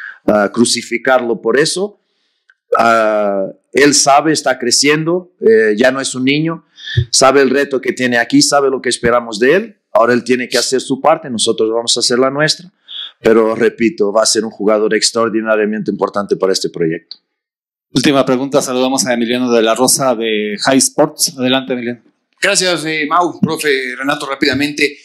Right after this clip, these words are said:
Speaker 3: Eh, Herediano solo ha recibido en últimos cinco partidos dos goles y Toluca es la mejor ofensiva del torneo. ¿Cómo transportar este tema ofensivo a Conca Champions? Y sobre todo, si es algo que en cuanto llegó aquí a la institución se planteó, ser la mejor ofensiva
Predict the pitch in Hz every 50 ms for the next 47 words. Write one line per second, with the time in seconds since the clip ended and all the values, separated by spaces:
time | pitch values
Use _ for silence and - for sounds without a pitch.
0 | _ - - 127 135 131 147 147 156 170 180 190 196 208 196 - - - - -
1 | - 175 175 175 170 156 160 165 165 147 143 160 165 160 160 165 156 160 151 139
2 | 127 - 143 147 165 160 139 - 135 143 165 156 147 151 151 143 139 143 151 143
3 | 127 131 - - - _ - 123 127 127 135 135 151 147 156 147 151 139 131 131
4 | 135 147 147 - 127 117 - - 143 135 135 127 123 - 135 127 120 117 - -
5 | - 131 139 151 143 123 - - _ - - - - 185 190 190 - 180 165 156
6 | 147 - - 147 143 127 - - 170 165 165 160 - - - 151 151 - 170 160
7 | - 170 170 175 156 147 139 143 - 139 127 123 - - 170 170 160 202 - -
8 | - _ _ - - 123 123 120 117 113 - - 131 127 127 135 127 123 - 170
9 | 175 185 180 220 240 262 254 - - - _ _ _ _ _ - 180 - - 185
10 | 185 185 - 247 262 277 277 269 - - 233 240 - - 247 240 240 233 240 -
11 | - - 165 156 156 - _ - 139 131 131 127 135 147 139 135 127 147 143 135
12 | 135 139 147 185 208 202 - - 185 185 185 175 151 - - - - 135 - 160
13 | 175 202 208 - - - - 151 143 - 147 131 127 123 - 151 139 120 - -
14 | - 202 214 254 254 214 151 135 175 208 220 - - 151 143 131 139 170 185 170
15 | 139 - -